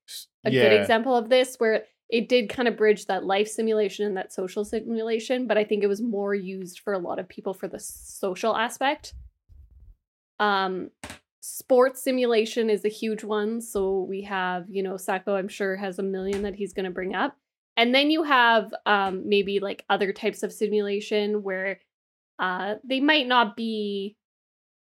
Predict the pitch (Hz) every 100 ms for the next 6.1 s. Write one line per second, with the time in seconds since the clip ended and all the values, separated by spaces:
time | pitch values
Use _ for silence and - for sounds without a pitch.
0 | _ _ _ - - - 320 320 285 -
1 | 202 220 - 262 285 311 339 - - 226
2 | 226 226 220 214 202 202 196 190 180 -
3 | - - - 214 214 233 214 226 214 208
4 | 208 196 196 208 190 196 190 196 202 190
5 | - 208 208 202 190 185 - 190 185 190